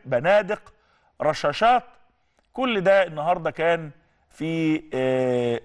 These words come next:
مسيرة واضحة لمجهود بذل لإنتاج بين واضح. النهاردة كنا أمام أرقام بتدعو للفخر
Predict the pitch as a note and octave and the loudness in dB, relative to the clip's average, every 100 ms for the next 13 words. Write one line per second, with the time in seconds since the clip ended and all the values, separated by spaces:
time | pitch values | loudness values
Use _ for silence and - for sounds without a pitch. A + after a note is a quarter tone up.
0 | _ C3+ C#3+ - G#3+ F#3+ F3 - _ _ | _ -4 -4 0 0 4 2 0 _ _
1 | _ _ C3 D3 D3 F3+ F#3+ B2 F#2+ _ | _ _ 0 2 2 0 -2 -4 -8 _
2 | _ _ _ _ - C#3+ E3 D3 D3 G#3+ | _ _ _ _ -6 -2 0 -2 -2 0
3 | A#3 D#3 C#3 E3 G3+ D#3+ A2 E2 _ _ | 0 -2 -2 0 2 0 -6 -14 _ _
4 | _ _ - C3 E3+ F3+ G#3+ A3+ A#3+ E3+ | _ _ -8 -2 0 0 2 4 2 -2
5 | E3+ - _ C#3+ G3+ G3+ D3 B2 F#2+ G#2 | -14 -20 _ 0 0 0 -8 -12 -12 -14
6 | D#3 F#3+ F#3 C3+ - - _ _ _ _ | 0 2 2 0 -10 -12 _ _ _ _
7 | - G3+ B3 G#3 - G3+ F3 D#3+ E3+ E3+ | -4 2 2 0 -6 -4 -2 0 -2 -2
8 | C#3 - F3 F3 D3 G#2+ _ _ _ _ | -4 -2 2 2 2 -12 _ _ _ _
9 | _ _ _ - A2+ E3+ C3+ A#2+ A#2 A2 | _ _ _ -12 -4 -2 -2 -4 -6 -2
10 | G3+ A3+ - | 0 0 -2